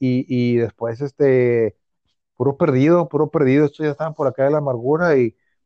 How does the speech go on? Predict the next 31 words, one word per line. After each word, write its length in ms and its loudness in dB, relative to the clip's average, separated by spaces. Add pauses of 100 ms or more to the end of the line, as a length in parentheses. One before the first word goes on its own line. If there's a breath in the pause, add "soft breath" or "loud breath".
(280)
bien, 200 0
y 80 2
le 100 2
gana 160 0
a 40 0
la 120 0
Santos, 560 -4
que, 380 -2 (680)
pues, 160 -2
sí 120 -2
fue 180 0
algo 200 0
sorpresivo, 600 -2
creo 180 0
yo, 160 0
porque 360 -4
Santos 480 -4
venía 260 -6
de, 340 0 (340)
de, 200 -6
de, 460 0
de 140 -2
ganar 360 -2
la 120 -2
jornada 320 -2
anterior, 600 -4 (920)
había 200 -4
goleado, 580 -2
parece, 460 -4
y, 220 -6
este, 640 -10